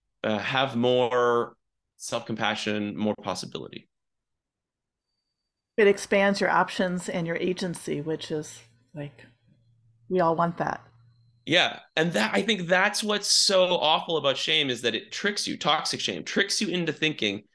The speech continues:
Speaker 1: there is no options, there is no possibilities, there is no agency. Um, and that is a hopeless place. Uh, I feel emotion coming up in me again. Yeah. Because I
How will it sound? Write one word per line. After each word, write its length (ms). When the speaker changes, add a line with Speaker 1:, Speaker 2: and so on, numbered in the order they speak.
Speaker 1:
there 180
is 180
no 140
options, 800
there 100
is 160
no 120
possibilities, 720
there 140
is 140
no 180
agency. 760
Um, 400
and 220
that 600
is 140
a 80
hopeless 520
place. 580
Uh, 200
I 160
feel 200
emotion 320
coming 240
up 120
in 80
me 140
again. 380
Yeah. 360
Because 380
I 460